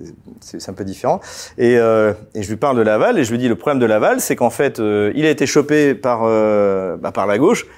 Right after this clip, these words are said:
et ils l'ont fusillé avec un, après un semblant, un procès, euh, honteux. Pourquoi était-il si pressé de fusiller Laval ? Et en fait, le procès de Laval aurait dû être celui de la Troisième République, qui était fondamentalement de gauche. Et il m'a dit, « Mais c'est Beria. »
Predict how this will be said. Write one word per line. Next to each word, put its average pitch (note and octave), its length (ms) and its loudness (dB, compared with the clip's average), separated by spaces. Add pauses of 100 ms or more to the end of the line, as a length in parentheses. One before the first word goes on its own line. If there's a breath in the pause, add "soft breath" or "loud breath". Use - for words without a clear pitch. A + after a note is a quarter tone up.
(200 loud breath)
et F#3+ 100 4
ils C#3 100 2
l'ont D#3 140 2
fusillé C3 480 2
avec B2 200 0
un, A2 80 -2 (120)
après - 220 -4
un A2+ 200 -2
semblant, B2 360 -2
un A2 60 -6
procès, D#3+ 420 -2 (360 loud breath)
euh, A2 80 -2
honteux. B2 380 -2 (280 soft breath)
Pourquoi - 300 -2
était-il G#2+ 480 -6
si - 320 -8
pressé - 380 -6
de F3 40 -12
fusiller A2+ 380 -8
Laval ? E3+ 380 -4 (640)
Et - 40 -16
en - 80 -8
fait, - 240 0
le A2+ 80 -2
procès C3+ 320 -2
de A#2+ 60 -2
Laval C3 300 2
aurait A#2 160 2
dû A2 100 0
être B2+ 120 2
celui B2 220 -4
de C#3 60 -2
la G#2+ 100 2
Troisième G#2+ 300 -2
République, G2+ 500 -8
qui - 80 -8
était E3+ 300 0 (720 loud breath)
fondamentalement G#2+ 640 0
de D#3+ 140 4
gauche. C#3+ 480 0
Et G#2+ 220 0
il G2+ 100 -4
m'a A#2 100 2
dit, « E3+ 100 -2
Mais G3 60 2
c'est D3 160 -2
Beria. » C#3+ 460 0